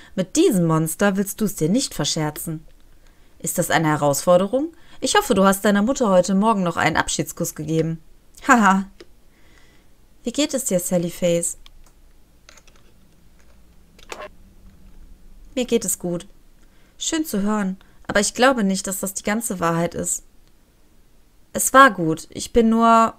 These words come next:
ich weiß nicht. Ich glaub, ich wollte dich mit meinem Problem nicht runterziehen. Sal, wir sind beste Freunde. Dafür bin ich da. Keine Sorge. Also lass es einfach raus.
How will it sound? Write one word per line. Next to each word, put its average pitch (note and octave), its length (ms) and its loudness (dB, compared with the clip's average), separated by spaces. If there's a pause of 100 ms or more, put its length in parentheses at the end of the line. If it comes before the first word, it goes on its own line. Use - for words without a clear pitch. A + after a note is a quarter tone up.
(340)
ich - 240 -8
weiß G3+ 260 2
nicht. E3+ 340 -4 (460)
Ich - 160 -8
glaub, C4+ 220 2
ich - 160 -4
wollte A3+ 200 0
dich G#3 200 -8
mit G#3 100 -4
meinem G3+ 220 -2
Problem G#3+ 400 -2
nicht G#3 240 -6
runterziehen. F3+ 680 -6 (600)
Sal, F3 480 2 (100)
wir G3 100 -6
sind G#3 160 -2
beste A#3+ 280 -2
Freunde. G3 560 -4 (240)
Dafür A3+ 240 -2
bin B3 180 2
ich G#3+ 140 -4
da. G3 320 -2 (580)
Keine A#3 280 2
Sorge. F#3+ 500 -2 (240)
Also G#3+ 180 -6
lass A#3+ 220 -4
es G#3 120 -4
einfach A3+ 440 -6
raus. F3+ 400 -6